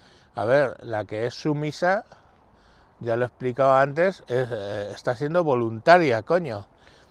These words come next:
Dice, "No, es que", alguna ha salido diciendo que era una sumisión no consentida. A ver, perdona, eh, busca la palabra sumisión en el diccionario. ¿Cómo que es una sumisión no consentida?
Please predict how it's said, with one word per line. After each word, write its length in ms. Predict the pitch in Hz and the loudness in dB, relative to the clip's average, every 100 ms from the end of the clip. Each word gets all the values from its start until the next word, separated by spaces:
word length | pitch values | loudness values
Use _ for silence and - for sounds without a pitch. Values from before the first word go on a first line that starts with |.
| _ | _
Dice, 420 | - 127 117 113 120 | -6 -4 -2 -4 -4
"No, 280 | 156 185 | -2 0
es 100 | 165 | -2
que", 540 | - 165 175 175 160 156 - | -2 0 2 4 4 0 -6
alguna 400 | 117 117 143 151 | -6 -2 0 -2
ha 40 | |
salido 320 | 139 143 156 | 0 0 0
diciendo 360 | 147 131 147 139 | -2 -4 -6 -6
que 60 | |
era 100 | 127 | -4
una 160 | 147 156 | -4 -6
sumisión 680 | - 165 143 131 147 147 151 | -6 -6 -6 -8 -8 -6 -4
no 120 | 139 | -4
consentida. 800 | 147 143 - 113 107 156 120 101 - - - _ _ - | -4 -6 -6 -8 -6 -8 -10 -12 -20 -20 -20 _ _ -8
A 100 | 107 | -4
ver, 260 | 107 123 143 | 0 0 0
perdona, 720 | - 139 123 127 139 160 - - | 0 2 4 2 2 0 -4 -4
eh, 180 | 139 120 | 0 2
busca 400 | 139 - 170 165 | 0 0 6 8
la 120 | 160 | 8
palabra 480 | 151 151 147 147 139 | 8 8 8 6 4
sumisión 640 | - 147 143 120 139 135 | 2 -2 -2 -4 -4 -4
en 140 | 131 | -4
el 160 | 127 120 | -2 -2
diccionario. 720 | 123 113 131 113 95 95 95 - _ - - - _ | -4 -6 -6 -8 -8 -12 -14 -18 _ -20 -20 -20 _
¿Cómo 220 | - 135 139 | -10 -8 -2
que 120 | 156 | 0
es 80 | 147 | 0
una 220 | 147 139 | 0 0
sumisión 640 | - 143 131 143 139 131 - | -2 -4 -4 -4 -4 -6 -10
no 400 | 131 135 147 151 | -8 0 4 4
consentida? 920 | 147 139 127 135 120 104 107 95 98 | 2 -2 -2 -6 -8 -10 -12 -12 -16